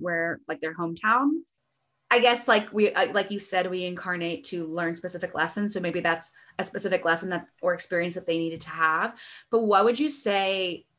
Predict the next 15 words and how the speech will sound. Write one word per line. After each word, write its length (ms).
I 60
don't 100
know, 120
what's 200
your 100
opinion 280
on, 120
like, 180
those 220
types 180
of 80
people 320
if 100
they 120
never 600